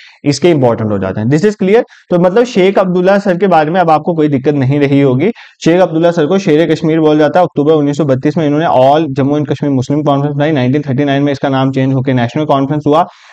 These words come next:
ये second Prime Minister बने Jammu Kashmir के और first elected Prime Minister हम बोल सकते हैं Jammu Kashmir के, ठीक है।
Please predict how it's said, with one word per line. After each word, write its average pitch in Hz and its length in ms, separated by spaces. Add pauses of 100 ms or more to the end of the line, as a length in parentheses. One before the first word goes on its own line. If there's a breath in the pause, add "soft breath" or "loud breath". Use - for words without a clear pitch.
(100)
ये 156 120
second 165 320
Prime 151 200
Minister 156 280
बने 156 200
Jammu 143 200
Kashmir 147 300
के 143 120
और 202 60
first 160 280
elected 139 360
Prime 123 200
Minister 127 260
हम 135 100
बोल 117 180
सकते 127 220
हैं 156 80
Jammu 113 200
Kashmir 104 320
के, - 200
ठीक 156 180
है। 208 120